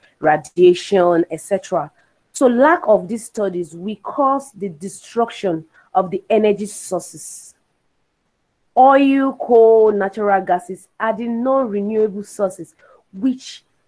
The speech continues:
destroy the ozone layer. Now we have another benefit.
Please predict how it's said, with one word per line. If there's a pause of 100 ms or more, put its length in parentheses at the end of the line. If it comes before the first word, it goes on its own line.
(160)
destroy
the
ozone
layer. (840)
Now
we
have
another
benefit.